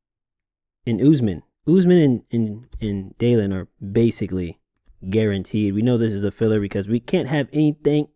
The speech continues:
else, but we have a die cut there on Kawhi Leonard to close us out. And it is numbered one thirty-six out of one seventy-five. DeMar DeRozan,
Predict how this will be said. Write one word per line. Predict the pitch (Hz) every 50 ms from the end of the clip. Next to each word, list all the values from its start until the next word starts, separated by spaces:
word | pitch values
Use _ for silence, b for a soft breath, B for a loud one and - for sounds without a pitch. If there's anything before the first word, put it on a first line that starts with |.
| -
else, | - 143 180 208 202 -
but | 151 127 - 135 180 254 - 151
we | 196 226 220 147
have | 139 170 190 247 -
a | 262 247 202
die | 151 127 127 _ - 160 190 214 226 240 254 262
cut | 254 - - - - 202 226 233 - 151 143
there | 147 175 190 202 - -
on | 143 170 180 175
Kawhi | 175 - 180 165 143 120 120 131 139 143 151 156 156 143
Leonard | 127 127 143 151 147 139 -
to | 127 110
close | - - - 127 139 147 143 143
us | - 147 135 123 - - -
out. | 123 123 123 113 - _ _ _ _ _ _ _ -
And | 120 139
it | 165 156
is | 170 196 196
numbered | 165 175 185 156 131 139 143 - _ _ _ _ _ _ _
one | - 104 123 151 165 165
thirty-six | - 165 165 147 131 123 - - - 160 165 139 - -
out | 127 139 139
of | 123 110 107
one | 92 95 107 131 143 143 127
seventy-five. | - - - - 147 139 131 117 113 110 _ - 139 135 123 117 104 104 107 - _ _ _ _ _ _ _ _ _
DeMar | - 110 107 110 135 143 147 143
DeRozan, | 123 123 117 117 127 135 135 127 113 104 101 101 95